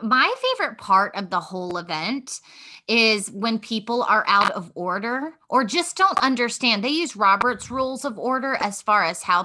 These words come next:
to conduct this gigantic meeting. And Barry McCarty is the parliamentarian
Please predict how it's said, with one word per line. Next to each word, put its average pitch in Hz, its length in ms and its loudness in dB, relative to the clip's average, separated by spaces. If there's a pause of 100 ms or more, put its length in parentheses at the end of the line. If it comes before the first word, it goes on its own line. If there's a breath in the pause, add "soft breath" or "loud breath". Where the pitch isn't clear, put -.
to 190 220 -6
conduct 175 640 -4
this 180 180 -4
gigantic 170 1000 -4
meeting. 170 600 -6 (340 loud breath)
And 214 220 2
Barry 202 360 0
McCarty 202 760 0
is 175 300 -4
the 175 280 -6
parliamentarian 180 1300 -4